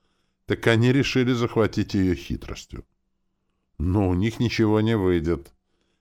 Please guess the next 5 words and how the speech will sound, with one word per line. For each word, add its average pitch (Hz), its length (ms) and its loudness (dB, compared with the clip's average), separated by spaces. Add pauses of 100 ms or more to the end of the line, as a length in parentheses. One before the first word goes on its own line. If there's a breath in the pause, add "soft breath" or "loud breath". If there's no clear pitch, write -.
Генерал 92 540 0
никогда 104 640 -2
не 55 120 -4
прощал 53 440 -8
предателей. 55 680 -8